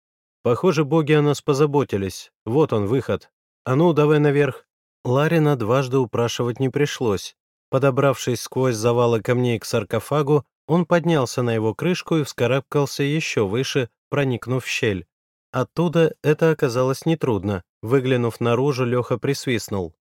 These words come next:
«Ну, что там?» — поинтересовался Федор, стоявший уже на саркофаге позади него. «Не томи». «Все в порядке», — сообщил Ларин. «Земля метрах в трех под нами, правда, там вдали мечется какой-то народ.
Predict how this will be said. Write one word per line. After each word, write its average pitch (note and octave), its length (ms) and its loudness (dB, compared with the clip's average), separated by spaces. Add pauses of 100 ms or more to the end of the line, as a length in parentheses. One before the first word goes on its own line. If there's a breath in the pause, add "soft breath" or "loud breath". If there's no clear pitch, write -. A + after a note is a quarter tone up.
(320)
«Ну, C3+ 300 4
что D3+ 300 4
там?» — G#2 340 -2 (260)
поинтересовался A#2+ 920 -2
Федор, C3 440 -2 (220)
стоявший C#3 600 0
уже B2+ 200 0
на B2+ 140 0
саркофаге A#2+ 680 -2
позади B2 400 -2
него. G#2+ 360 0 (500)
«Не B2 160 2
томи». D3 420 2 (840)
«Все F#3 260 2
в - 80 -4
порядке», — F#3+ 680 2 (140)
сообщил A2 540 -2
Ларин. G2+ 380 0 (320 soft breath)
«Земля E3+ 440 4
метрах F3+ 440 4
в - 80 -14
трех E3+ 280 0
под B2 200 0
нами, A#2 300 0
правда, D3 400 2
там D#3+ 260 2
вдали D3 360 0
мечется D3+ 540 0
какой-то D3 400 0
народ. D3 500 0